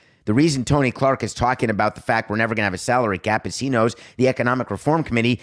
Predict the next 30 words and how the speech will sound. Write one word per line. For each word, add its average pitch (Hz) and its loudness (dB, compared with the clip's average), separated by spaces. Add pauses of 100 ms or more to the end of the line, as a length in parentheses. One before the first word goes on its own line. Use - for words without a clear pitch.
(100)
is 107 -4
about 131 0
trying 135 0
to 127 -2
get 120 2
in 131 0
a 127 0
salary 135 0
cap 120 -2 (160)
with 110 0
a 113 4
lower 123 4
salary 120 0
floor 131 0 (600)
than 101 0
what 95 0 (320)
the 90 -8
players' 101 0
union 101 -2
would 104 -4
want. 135 -2 (1400)
The 104 -4
reason 139 2
why 117 2
a 107 0
salary 135 0
cap 120 -2
can 117 -4
actually 110 -2
work 110 -2